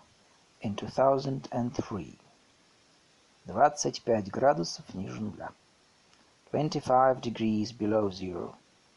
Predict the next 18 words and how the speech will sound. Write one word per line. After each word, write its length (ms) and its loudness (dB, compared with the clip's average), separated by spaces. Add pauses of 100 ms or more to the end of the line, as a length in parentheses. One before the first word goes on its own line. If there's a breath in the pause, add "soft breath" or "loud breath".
(1500 soft breath)
Сотни 680 2
студентов 880 0
несли 400 0
двести 520 0
плакатов. 680 -4 (680)
Hundreds 680 2
of 200 -2
students 840 0
carried 560 2
two 300 2
hundred 500 0
signs, 720 -4 (840 soft breath)
на 80 -10
которых 420 2
было 200 6
написано, 680 0 (280)
which 360 -6
said. 300 -4